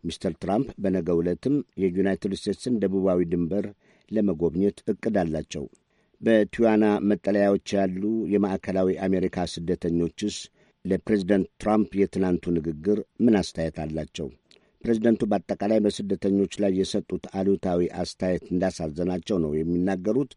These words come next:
ሜክሲኮ ውስጥ የፕሬዝደንቱን ንግግር የተከታተሉ ግንብ እንስራ የሚለውን ጥያቄያቸውን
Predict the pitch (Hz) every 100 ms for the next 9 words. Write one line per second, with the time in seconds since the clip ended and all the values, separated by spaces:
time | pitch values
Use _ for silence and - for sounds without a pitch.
0 | _ _ _ _ _ _ 107 113 - 131
1 | 131 131 - 101 107 110 101 101 98 104
2 | 98 90 85 87 87 95 87 85 87 80
3 | - 92 113 143 135 _ _ _ _ -
4 | 90 101 120 123 117 - 113 110 107 -
5 | 95 90 98 98 98 92 90 - 107 101
6 | 80 80 82 - 98 110